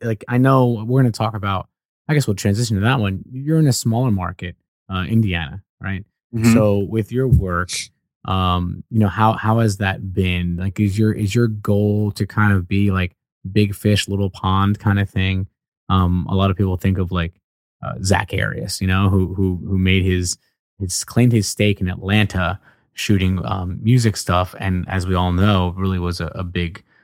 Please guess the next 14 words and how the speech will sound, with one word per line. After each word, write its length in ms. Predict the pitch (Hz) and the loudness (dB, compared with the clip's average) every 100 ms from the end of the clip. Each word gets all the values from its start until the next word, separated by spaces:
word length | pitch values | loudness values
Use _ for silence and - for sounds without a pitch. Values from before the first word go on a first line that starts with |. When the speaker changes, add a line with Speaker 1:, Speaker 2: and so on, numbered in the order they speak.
| _ | _
Speaker 1:
a 80 | 104 | -4
big 200 | 95 101 | 0 0
thing 220 | 90 98 | 0 -2
for 120 | 85 98 | -2 -2
him 280 | 131 151 | 2 4
because 320 | 104 98 95 85 | 2 2 -2 0
he's, 200 | 101 95 | -2 -2
like, 200 | 90 95 | -4 -6
the 140 | 87 98 | -6 -6
it 160 | 87 | -8
guy, 460 | - 90 85 76 87 _ _ - | -4 -2 -2 -4 -12 _ _ -4
uh, 240 | 92 85 | -2 -2
down 360 | 82 87 90 92 | -4 -4 -2 2
there. 340 | 120 87 - | 2 0 -4